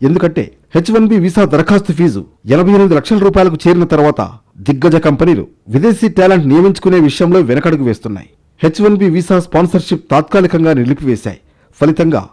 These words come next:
అమెరికన్ ఫస్ట్ విధానం బలంగా అమలు చేయడానికి ప్రయత్నిస్తోంది అగ్రరాజ్యం. నిపుణులైన విదేశీయుల అవసరం ఎంతైనా ఉందంటూనే కార్యాచరణలో మాత్రం డబుల్ గేమ్ ఆడుతోంది. అమెరికా ఆ దేశవాసుల్ని ప్రపంచంలో అగ్రస్థానంలో నిలబెడతానంటూ అధికారంలోకి వచ్చిన ట్రంప్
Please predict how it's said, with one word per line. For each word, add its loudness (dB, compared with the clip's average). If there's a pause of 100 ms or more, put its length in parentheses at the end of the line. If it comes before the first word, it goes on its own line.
(260)
అమెరికన్ 0
ఫస్ట్ -2
విధానం 0
బలంగా 2
అమలు 2
చేయడానికి 2
ప్రయత్నిస్తోంది -2 (100)
అగ్రరాజ్యం. -2 (460)
నిపుణులైన 2
విదేశీయుల 2
అవసరం 2
ఎంతైనా 2
ఉందంటూనే 0 (300)
కార్యాచరణలో 2
మాత్రం 0
డబుల్ 0
గేమ్ 4
ఆడుతోంది. -2 (500)
అమెరికా 0 (220)
ఆ 4
దేశవాసుల్ని 2
ప్రపంచంలో 0
అగ్రస్థానంలో 0
నిలబెడతానంటూ 2
అధికారంలోకి 2
వచ్చిన -2
ట్రంప్ -2